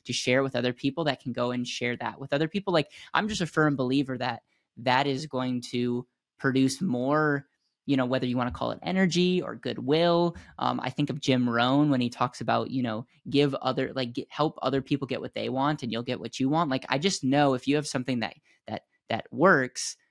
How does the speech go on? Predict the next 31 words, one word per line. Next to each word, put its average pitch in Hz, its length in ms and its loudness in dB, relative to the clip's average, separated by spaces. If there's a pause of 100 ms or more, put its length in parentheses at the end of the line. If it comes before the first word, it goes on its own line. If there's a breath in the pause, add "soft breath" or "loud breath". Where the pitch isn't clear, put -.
(120)
you 131 100 2
should 131 220 0
be 123 160 2
able 120 240 0
to, 113 640 -2
like, - 200 -8
you 135 140 0
should 131 220 -4
share 151 300 4
it 123 200 0
and 113 180 -4
you 127 120 4
should 117 280 -4
benefit 123 440 0
from 170 240 0
that. - 180 -4
And - 100 -4
so 170 240 8 (280 loud breath)
what, 220 340 2
so 185 160 4
it 208 180 2
just 226 160 0
was 190 120 2
kinda 170 200 6
rumbling 143 560 4
around 120 220 4
in 120 80 2
my 117 100 2
head. 135 300 2
And 120 100 2
then, 127 280 2